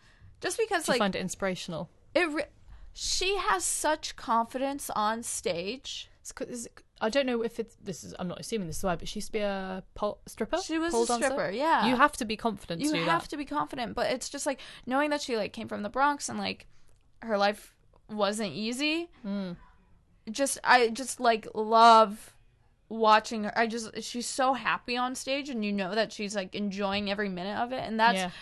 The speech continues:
Speaker 1: that's what I love in a performer and in an artist.
Speaker 2: Just having the
Speaker 1: As
Speaker 2: best
Speaker 1: someone
Speaker 2: time.
Speaker 1: who's just actually having the best time, and it doesn't feel like a chore.
Speaker 2: Yeah.
Speaker 1: 'Cause now, 'cause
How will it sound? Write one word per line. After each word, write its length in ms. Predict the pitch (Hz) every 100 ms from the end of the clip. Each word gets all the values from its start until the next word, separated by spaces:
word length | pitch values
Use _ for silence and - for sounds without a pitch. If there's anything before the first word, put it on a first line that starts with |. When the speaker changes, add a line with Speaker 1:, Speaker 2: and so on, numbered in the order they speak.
| -
Speaker 1:
that's 200 | - 370
what 140 | 403 392
I 100 | 254
love 400 | 214 214 214 208
in 100 | 196
a 60 |
performer 600 | 202 208 - 202 190 190 190
and 200 | - 196
in 120 | 190
an 80 | 190
artist. 680 | 190 196 190 180 - - - - - - - - -
Speaker 2:
Just 160 | 214
having 180 | 254 247
the 60 | 214
Speaker 1:
As 60 | 190
Speaker 2:
best 140 | 190
Speaker 1:
someone 200 | 233 220
Speaker 2:
time. 60 | 233
Speaker 1:
who's 120 | 233
just 180 | 233 220 - -
actually 420 | 233 233 - 240
having 400 | 202 208 214 214
the 80 | 214
best 460 | 180 190 185 -
time, 320 | - 190 196 190
and 80 |
it 160 | 196 190
doesn't 340 | 202 196 208 196
feel 160 | 202
like 160 | 175 208
a 60 |
chore. 560 | 190 - 196 180 220 269 -
Speaker 2:
Yeah. 340 | - 196 185 175 - - -
Speaker 1:
'Cause 180 | 233 226
now, 320 | 254 254 240
'cause 220 | 233 233